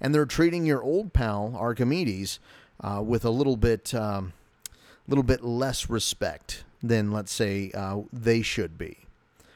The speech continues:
With all that being said, though, let's take a peek at the news. Uh, in our first story,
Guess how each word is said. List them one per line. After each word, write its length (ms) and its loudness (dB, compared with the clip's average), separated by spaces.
With 140 8
all 140 8
that 180 4
being 220 6
said, 260 2
though, 320 6
let's 320 2
take 180 4
a 80 0
peek 440 0
at 120 -2
the 100 2
news. 560 -2
Uh, 420 4
in 80 -2
our 100 2
first 440 2
story, 920 2